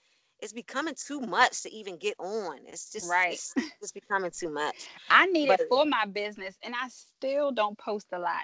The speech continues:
Speaker 2: I'm like, "Dang, my business could be doing so much better if
Speaker 1: Now
Speaker 2: I was
Speaker 1: I
Speaker 2: on
Speaker 1: use
Speaker 2: social media like that," but I'm
Speaker 1: Mm-hmm.
Speaker 2: like, "I, I really don't want my business." I, I'm more of a person-driven type thing. So I'm in your inbox. I wanna talk to you on the
Speaker 1: Yeah.
Speaker 2: phone. We gonna fix your
Speaker 1: Mm-hmm.
Speaker 2: credit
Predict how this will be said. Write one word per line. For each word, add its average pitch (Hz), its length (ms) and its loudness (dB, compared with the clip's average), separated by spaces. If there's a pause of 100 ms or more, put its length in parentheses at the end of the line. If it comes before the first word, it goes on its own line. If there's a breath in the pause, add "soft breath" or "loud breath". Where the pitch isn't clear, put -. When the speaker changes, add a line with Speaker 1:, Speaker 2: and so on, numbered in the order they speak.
Speaker 2:
I'm 294 120 2
like, 269 240 -2
"Dang, 247 280 -6
my 247 140 -6
business 240 360 -4
could 226 160 -2
be 208 120 4
doing 202 260 2
so 208 280 6
much - 580 0
better 190 480 10
if 254 240 6
Speaker 1:
Now 330 80 8
Speaker 2:
I 202 140 12
was 214 220 10
Speaker 1:
I 269 60 -4
Speaker 2:
on 262 300 0
Speaker 1:
use - 0 -
Speaker 2:
social 240 460 2
media 233 460 2
like 214 260 6
that," 208 160 0
but 233 100 -2
I'm 269 120 -2
Speaker 1:
Mm-hmm. - 0 -
Speaker 2:
like, 262 300 -4
"I, 277 180 0 (560 soft breath)
I 240 120 2
really 262 360 0
don't 233 400 -2
want 220 260 -6
my 214 160 2
business." 208 540 -6
I, 214 80 0 (240)
I'm 269 180 4
more 262 180 6
of 214 80 0
a 202 80 4
person-driven 190 880 -2
type 170 320 -2
thing. 165 160 -2
So 196 140 0
I'm 285 140 6
in 214 100 0
your 202 280 0
inbox. 196 400 2
I 196 60 0
wanna 202 220 -4
talk 180 260 -6
to 175 100 -6
you 165 120 -2
on 170 80 -2
the 202 60 -2
Speaker 1:
Yeah. 190 100 2
Speaker 2:
phone. 208 400 2
We 214 80 2
gonna 339 260 0
fix 196 280 -4
your 185 80 -2
Speaker 1:
Mm-hmm. - 20 -14
Speaker 2:
credit 180 360 4